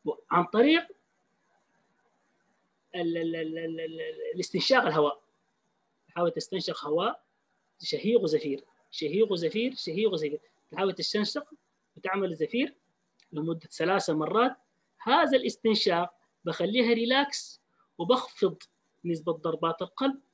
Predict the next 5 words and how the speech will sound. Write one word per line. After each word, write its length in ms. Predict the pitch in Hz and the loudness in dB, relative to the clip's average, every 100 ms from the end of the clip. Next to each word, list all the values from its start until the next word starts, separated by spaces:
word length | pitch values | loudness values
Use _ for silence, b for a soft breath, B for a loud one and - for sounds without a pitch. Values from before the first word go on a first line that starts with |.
| _ - | _ -10
وبخفض 540 | 165 233 - - 180 - _ - | -2 -2 -2 -4 -4 -4 _ -6
نسبة 360 | 185 170 160 165 | -4 -4 -4 -6
إفراز 400 | - - 220 202 | -6 -2 2 2
الهرمونات 720 | 160 - 160 165 175 214 220 233 | 0 -6 -4 -2 -2 -2 -2 2
هذه، 420 | 254 254 269 320 | 4 6 6 4